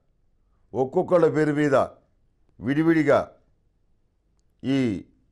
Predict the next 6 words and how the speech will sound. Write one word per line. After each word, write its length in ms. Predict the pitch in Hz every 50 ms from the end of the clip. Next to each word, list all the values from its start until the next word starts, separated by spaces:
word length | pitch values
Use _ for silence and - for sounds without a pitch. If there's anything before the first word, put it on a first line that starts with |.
| _ _ _ _ _ _ _ _ _ _ _ _ _ _ _ _ _ _ _ _ _ _ _ -
అమృత 340 | - 117 143 160 170 170 165 165 156
మహాపాశుపత 600 | 147 139 139 139 120 123 131 131 104 101 120 123 120
హోమం 240 | 123 123 117 107 92 - - _ _ _ _ _ _ _ _ _ -
చేయటం 300 | - 127 131 127 131 123 123
అనేది 180 | 120 117 107 - 110
జరుగుతుంది. 520 | 110 117 113 92 110 120 120 123 131 143